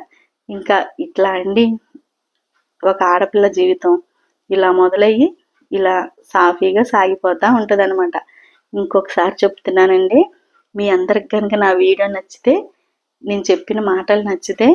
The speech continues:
నాకు కామెంట్ చేయండి, "నిజమే అక్క" అని, "అవునక్క" అని. మీ అందరూ నన్ను ఆదరిస్తారని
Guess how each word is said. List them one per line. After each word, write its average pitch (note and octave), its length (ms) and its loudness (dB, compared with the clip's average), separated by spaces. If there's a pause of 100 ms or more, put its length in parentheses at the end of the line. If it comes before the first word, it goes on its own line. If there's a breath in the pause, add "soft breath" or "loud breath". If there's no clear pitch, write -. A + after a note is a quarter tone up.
(420)
నాకు F#3 320 -2
కామెంట్ G3+ 480 -4
చేయండి, F#3 420 0 (440)
"నిజమే G3 380 -2
అక్క" F#3+ 300 -4 (120)
అని, G3 260 -2 (640)
"అవునక్క" G3 460 -4 (100)
అని. F#3+ 220 -4 (800 soft breath)
మీ G#3 140 -4
అందరూ G3+ 340 2
నన్ను G#3+ 360 0 (340)
ఆదరిస్తారని F#3+ 880 -2